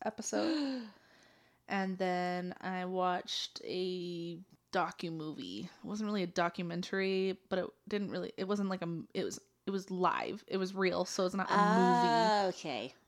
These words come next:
Speaker 1: Um, essentially a-, another investigation, but it was, like, an hour and a half long for three days, like, a whole
Speaker 2: Ah,
Speaker 1: thing.
Speaker 2: okay.
Speaker 1: Uh,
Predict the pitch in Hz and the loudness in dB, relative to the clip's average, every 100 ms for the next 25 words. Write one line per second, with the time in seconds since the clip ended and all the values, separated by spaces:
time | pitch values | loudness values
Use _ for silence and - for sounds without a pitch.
0 | - 196 190 180 - 214 269 262 - 240 | -2 2 2 -2 -2 0 4 2 4 2
1 | 214 - 202 202 196 196 196 185 180 175 | 2 0 0 2 4 4 2 2 2 0
2 | 180 _ _ _ - 190 190 175 - 185 | -4 _ _ _ -4 0 2 2 0 -4
3 | 175 175 - 170 175 180 165 175 180 180 | -2 -4 -4 -6 -2 -2 0 -2 -2 -4
4 | - 175 180 175 170 175 175 180 170 170 | -2 -2 0 -4 -6 -8 -6 -4 -4 -4
5 | 175 - - - - - - 196 196 180 | -6 -6 -8 -12 -20 -20 -8 -4 -2 0
6 | 170 170 170 170 185 - - - 185 - | 0 0 -2 -4 -8 -14 -16 -12 -12 -12
7 | - 175 175 175 180 202 214 208 208 - | -12 -8 -6 -2 -2 0 0 0 0 -2
8 | 160 143 147 _ - | -6 -8 -12 _ -14